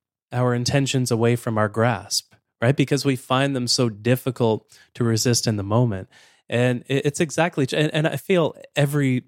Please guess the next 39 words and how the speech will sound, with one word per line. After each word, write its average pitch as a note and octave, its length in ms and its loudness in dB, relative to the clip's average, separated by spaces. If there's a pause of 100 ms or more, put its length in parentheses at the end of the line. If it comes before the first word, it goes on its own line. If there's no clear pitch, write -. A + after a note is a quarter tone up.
single A#2+ 500 0
pragmatic A2 760 0
nonfiction A2 720 0
book G#2+ 220 2
that G#2+ 140 0
has G#2+ 140 0
ever A2+ 200 2
been G2+ 180 -2
published A2+ 440 0
harps G#2+ 320 0
on G#2 140 2
the G#2 140 2
idea G2+ 540 0 (460)
that A2+ 140 0
our A2 100 0
brain A2+ 320 0
is G#2 340 -4
a, - 380 -4 (140)
a, B2 180 -2
a A#2 40 -2
couple B2+ 320 -2
hundred A#2 300 -2
thousand A2 440 2
years G#2+ 260 0
old, A2 280 2
and G2+ 100 -6
we G2+ 100 -2
have A2 260 0
to G2+ 200 -6 (240)
thrive C3 460 0
and A2 120 -4
survive A#2 540 0
in G#2+ 140 -4
the G#2 60 -6
modern G#2+ 400 0
world A2 420 0 (320)
with C#3+ 260 2
this C3 240 0 (140)
ancient C3+ 420 2